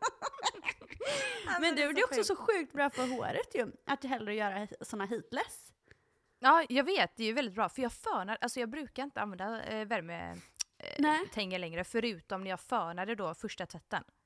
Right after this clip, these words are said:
Speaker 2: Ja, men
Speaker 1: Sen så
Speaker 2: precis.
Speaker 1: låter jag det vara typ så.
Speaker 2: Men ditt hår har ju blivit helt sjukt.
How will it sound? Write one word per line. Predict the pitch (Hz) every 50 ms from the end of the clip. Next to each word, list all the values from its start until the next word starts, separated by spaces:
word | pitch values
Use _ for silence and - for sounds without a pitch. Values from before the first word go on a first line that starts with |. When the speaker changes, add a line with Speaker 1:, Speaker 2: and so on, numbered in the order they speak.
| _ _ _ _ _ _ _
Speaker 2:
Ja, | - -
men | - 254 254
Speaker 1:
Sen | 240 233
så | 220
Speaker 2:
precis. | 233 262 247
Speaker 1:
låter | 233 226 196 202 190
jag | 202 190
det | 202
vara | 220 220 214
typ | - 190 160 -
så. | - - - - _ _ _ _ _ _ _ _ _ _ _ _ _ - 220 214 196 - -
Speaker 2:
Men | 233 247 247 214
ditt | - 196 - -
hår | 262 240
har | 226 226 202
ju | 196
blivit | 185 196 190 - 196 190
helt | 214 240 214 -
sjukt. | - 220 226 226 - - - - -